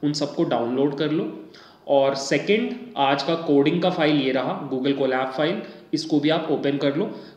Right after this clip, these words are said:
थोड़ी देर बाद मैं आपको दिखाऊंगा कि यहाँ पे आप data sets को upload कैसे कर सकते हो, ठीक है? तो ये पूरा अभी तक थोड़ा सा information आपको दिया, announcements किए।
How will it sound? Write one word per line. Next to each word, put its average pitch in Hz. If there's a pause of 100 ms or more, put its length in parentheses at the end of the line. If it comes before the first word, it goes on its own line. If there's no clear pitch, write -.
(120)
थोड़ी 143
देर 156
बाद 139
मैं 143
आपको 147
दिखाऊंगा 139
कि 190
यहाँ 135
पे 131
आप 165
data 123
sets 127
को 190
upload 139
कैसे 123
कर 117
सकते 110
हो, 117 (200)
ठीक 151
है? 196 (340)
तो 156
ये 156
पूरा 156
अभी 147
तक - (280)
थोड़ा 127
सा 123 (220)
information 147
आपको 147
दिया, 143
announcements 127
किए। 175